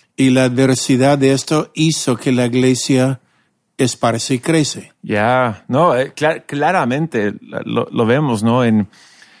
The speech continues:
Speaker 2: si no me equivoco, es Hechos ocho uno, donde entra la gran persecución en contra
Speaker 1: Mm.
Speaker 2: de la iglesia. Y, y ahí se pone difícil.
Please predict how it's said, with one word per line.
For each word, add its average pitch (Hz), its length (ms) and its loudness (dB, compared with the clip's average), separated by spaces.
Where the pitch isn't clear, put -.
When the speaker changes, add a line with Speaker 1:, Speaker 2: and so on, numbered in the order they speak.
Speaker 2:
si - 220 -6
no 131 80 2
me 139 80 0
equivoco, 131 460 -2
es 123 340 -4
Hechos 123 420 -4
ocho 135 340 -2
uno, 143 360 -2
donde 117 640 0
entra 127 220 0
la 123 120 0
gran 120 280 0
persecución 117 880 -4
en - 160 -2
contra 127 480 2
Speaker 1:
Mm. 120 40 2
Speaker 2:
de 113 80 0
la 104 80 -2
iglesia. 101 520 -6
Y, 120 720 -2
y 131 400 -4
ahí 139 560 0
se - 200 -4
pone 143 340 0
difícil. 113 960 -4